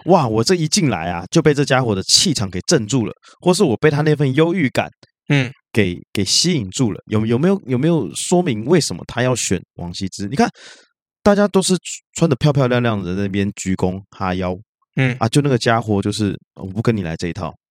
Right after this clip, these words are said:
Speaker 2: 嗯，
Speaker 1: 我就是做我自己的事情。”
Speaker 2: 嗯，嗯。
Speaker 1: 那有没有原因？还是因为就他显得特别，所以他就是要挑那个特别的？
Speaker 2: 我觉得倒没有，因为这个故事是出自于这个《世说新语》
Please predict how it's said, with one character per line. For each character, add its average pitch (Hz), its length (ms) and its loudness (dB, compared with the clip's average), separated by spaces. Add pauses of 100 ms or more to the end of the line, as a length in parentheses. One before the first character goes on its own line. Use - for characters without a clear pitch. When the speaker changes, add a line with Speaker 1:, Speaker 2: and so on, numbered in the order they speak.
Speaker 2:
嗯， 123 300 0
Speaker 1:
我 92 60 0
就 113 120 0
是 113 120 -4
做 123 180 2
我 92 80 0
自 - 80 -10
己 110 100 -4
的 90 100 -4
事 98 200 -6
情。” - 180 -8 (320)
Speaker 2:
嗯， 135 160 0
嗯。 123 80 -12 (320)
Speaker 1:
那 156 140 2 (220)
有 113 120 2
没 123 80 2
有 151 100 4
原 98 300 -2
因？ 101 160 -8 (100)
还 110 80 0
是 143 120 -2
因 170 120 0
为 170 160 2
就 156 120 0
他 156 200 0
显 107 320 0
得 80 120 -8
特 160 260 4
别， 92 240 -6
所 127 180 -2
以 110 40 -2
他 - 240 -6
就 175 120 2
是 131 80 0
要 131 60 2
挑 - 180 -2
那 123 80 -4
个 107 80 -2
特 110 180 -4
别 55 140 -12
的？ 50 100 -10 (600)
Speaker 2:
我 202 220 4
觉 202 260 2
得 294 220 0
倒 143 220 4
没 120 320 -4
有， 139 180 2
因 208 100 0
为 247 80 2
这 254 120 -2
个 170 180 2 (160)
故 190 160 0
事 165 160 -2
是 160 160 0
出 156 300 -6
自 151 240 -2
于 120 160 -6
这 139 140 -6
个 120 200 -8
《世 175 220 -2
说 143 160 2
新 127 240 -4
语》 117 120 -6